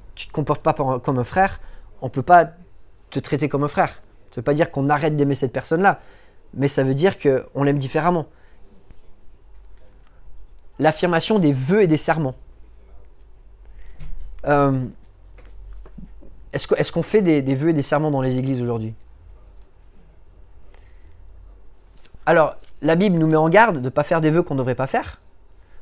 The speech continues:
mais en même temps, quand tu deviens membre dans une église, est-ce que tu t'engages ou tu t'engages pas ? Euh,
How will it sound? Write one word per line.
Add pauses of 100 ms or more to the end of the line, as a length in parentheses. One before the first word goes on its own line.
(140)
mais
en
même
temps,
quand
tu
deviens
membre
dans
une
église,
est-ce
que
tu
t'engages
ou
tu
t'engages
pas ? (2250)
Euh,